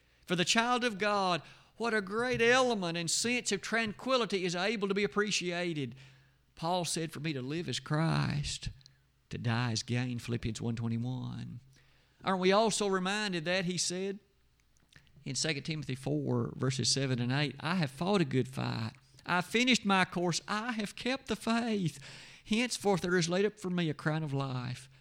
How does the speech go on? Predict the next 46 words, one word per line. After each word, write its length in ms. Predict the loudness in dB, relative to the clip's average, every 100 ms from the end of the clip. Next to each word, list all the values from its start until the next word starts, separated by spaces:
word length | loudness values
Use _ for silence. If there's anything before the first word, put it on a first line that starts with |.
| _ _ _ _ _ _ -2
which 240 | 0 0
the 100 | 0
Lord, 300 | 4 4 4
the 80 | 2
righteous 440 | 2 0 -2 -4
judge, 460 | -2 -2 -2 -6 -4
shall 160 | -4
give 220 | -2 -2 -2
me 180 | -2
at 160 | -2 -2
that 220 | -4 -2
day, 200 | -2 0
and 80 | 0
not 220 | -2 -6
to 80 | -4
me 140 | 0
only, 300 | 0 0 0
but 120 | -2 -2
unto 160 | 0
all 200 | 0 0
of 80 | 0
them 120 | 2
also 360 | 2 2 0 -2
that 120 | 0
love 200 | 0 0
is 120 | -2
appearing." 640 | -4 -4 -4 -6 -10 -10 -12 -16 -20 _ _ _ _ _
Paul 280 | -6 -4 -2
wasn't 340 | 0 0 0 0
being 280 | 2 2
arrogant. 500 | 0 2 2 0 0
He 100 | 2
was 100 | 2
being 220 | 2 0 0
confident. 800 | 0 0 0 0 -2 -4 -10 -16 _ _ _ _ _ _ _ _ _
You 180 | -2 2
and 120 | 2
I, 160 | 0 -2
as 100 | -2
children 380 | 0 0 0 -2
of 100 | -2
God, 300 | -2 -4 -4
can 100 | -6
be 80 |
confident 640 | -4 0 0 0 -2 -2 -4
even 640 | -2 0 0 0 -2 -4